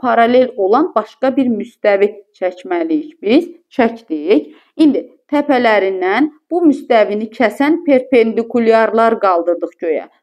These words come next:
Baxın, A, A B S D-nin təpələrindən uyğun olaraq A bir, B bir, C bir və D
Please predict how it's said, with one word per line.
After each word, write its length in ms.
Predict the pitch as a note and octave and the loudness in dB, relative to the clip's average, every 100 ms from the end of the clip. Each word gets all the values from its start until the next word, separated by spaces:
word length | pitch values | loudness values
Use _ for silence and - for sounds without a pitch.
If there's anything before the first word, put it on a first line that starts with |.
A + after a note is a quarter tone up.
| _ | _
Baxın, 300 | A3+ D4+ G4+ - _ | -2 -2 -2 -12 _
A, 340 | G#3+ G3 F3+ A3 | 0 2 2 2
A 100 | G#3 | 2
B 80 | |
S 240 | A3 A#3+ A3+ | 0 0 -2
D-nin 320 | A#3 D#4+ G4 | -2 -4 -4
təpələrindən 880 | C#4 A#3+ B3 G#3 E3+ E3 D3+ F2+ - _ - | -6 -2 0 2 0 -2 -4 -8 -16 _ -2
uyğun 380 | D4 D#4 F4 E4+ | 0 2 2 2
olaraq 400 | F#3+ E3 G2+ - _ _ | 0 -2 -6 -10 _ _
A 340 | A#3+ A3 D#3+ - | -2 0 -2 -4
bir, 480 | D3+ D3 F#3+ C#4 - _ - | -10 -4 -2 -2 -4 _ -8
B 280 | G3 A3 - | 0 0 0
bir, 480 | - - G#2+ B3+ C#4+ _ _ _ | -8 -16 -6 -4 -4 _ _ _
C 160 | - A#3 - | 0 0 0
bir 400 | - G2 C4 - - - | -10 -6 -6 -6 -16 -2
və 140 | F4+ C4 | -2 2
D 160 | A3+ | 2